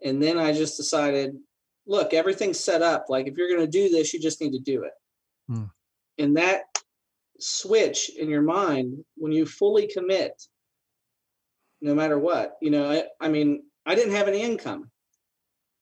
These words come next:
Speaker 1: And I had, I had all these bills to pay now. So
Speaker 2: Hmm.
Speaker 1: when you fully commit that you're gonna, you're gonna do it or you're gonna just be homeless, I mean, it, it really changes, changes the direction of your business.
Speaker 2: It was definitely a,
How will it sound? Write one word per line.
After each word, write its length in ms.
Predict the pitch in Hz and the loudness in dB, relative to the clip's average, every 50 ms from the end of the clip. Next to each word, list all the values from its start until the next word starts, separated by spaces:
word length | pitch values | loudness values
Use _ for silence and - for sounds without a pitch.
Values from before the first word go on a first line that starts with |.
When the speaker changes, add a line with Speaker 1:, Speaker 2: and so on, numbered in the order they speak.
| _ _ _ _ _ _ _ _ _ _ - | _ _ _ _ _ _ _ _ _ _ -10
Speaker 1:
And 140 | - 156 156 | -4 -2 -2
I 60 | 160 | 0
had, 380 | 170 175 170 165 160 156 139 - 160 | 0 0 0 0 0 -2 -4 -8 -6
I 80 | 160 | -4
had 160 | 165 165 165 165 | 0 0 2 2
all 140 | 160 160 | 2 2
these 220 | 156 151 147 147 156 | 2 2 0 -2 -2
bills 260 | 160 185 196 196 - | -2 -2 -2 -2 -4
to 80 | - 147 | -10 -8
pay 200 | - 131 131 127 | -4 -4 -4 -4
now. 300 | 131 131 127 127 120 120 | -4 -6 -6 -8 -8 -10
So 540 | - - - 151 143 139 139 135 135 143 - - | -8 -4 -2 0 0 2 0 -2 -4 -6 -12 -14
Speaker 2:
Hmm. 100 | 127 120 98 - _ _ _ _ _ _ _ _ _ _ _ _ _ _ _ - | -14 -14 -14 -14 _ _ _ _ _ _ _ _ _ _ _ _ _ _ _ -4
Speaker 1:
when 160 | 170 165 170 | -2 0 2
you 100 | 165 156 | 0 0
fully 280 | 151 - 202 220 208 | 0 2 2 2 2
commit 500 | 208 - 190 170 175 185 185 170 151 - | 0 0 -2 0 0 2 2 2 0 0
that 120 | 156 147 - | -2 -2 0
you're 120 | 147 151 | 0 0
gonna, 220 | 160 170 160 160 160 - | 0 0 0 0 -2 -2
you're 200 | 156 160 151 151 | -2 -2 -2 0
gonna 220 | 165 175 170 160 | 0 0 0 0
do 260 | 151 139 151 151 160 | 0 0 2 4 4
it 180 | 170 175 185 - - | 4 4 2 2 0
or 80 | 147 | 0
you're 160 | 143 139 143 143 | 0 0 0 -2
gonna 300 | 156 151 151 143 143 135 | 0 0 0 0 0 0
just 300 | 139 143 139 - - - | -2 -4 -6 -6 -4 -4
be 120 | 143 131 | -4 -4
homeless, 680 | 127 143 156 180 190 - 135 123 120 120 - - - _ _ _ - | -2 -2 -4 -4 -4 -6 -6 -8 -8 -10 -10 -14 -16 _ _ _ -14
I 100 | 160 143 | -10 -8
mean, 220 | 139 139 139 139 | -6 -6 -4 -4
it, 220 | 143 143 143 143 - - - _ _ _ _ _ _ _ _ _ _ _ _ _ _ _ _ _ _ - 156 | -4 -4 -6 -8 -12 -18 -20 _ _ _ _ _ _ _ _ _ _ _ _ _ _ _ _ _ _ -8 -4
it 80 | 147 | -2
really 220 | 160 180 185 180 - | 0 2 2 2 0
changes, 580 | - 202 180 170 170 160 156 156 147 143 - | -2 -6 -8 -8 -8 -8 -6 -8 -8 -10 -10
changes 260 | - - 185 175 165 | -6 -4 -2 -2 -2
the 100 | 156 160 | -2 -4
direction 440 | 147 143 147 156 156 151 - - 151 | -2 0 2 2 2 0 -2 -4 -4
of 20 | 139 | -4
your 100 | 131 131 | -2 0
business. 460 | 147 160 - - - - - - - - | -2 -2 -4 -6 -16 -18 -18 -20 -18 -10
Speaker 2:
It 60 | - | -4
was 120 | - 160 127 | -2 -2 0
definitely 640 | - 175 156 - - 156 143 143 139 131 131 127 | 2 2 4 4 4 2 2 4 4 4 4 4
a, 300 | 127 123 120 120 117 - | 4 2 2 0 -2 -4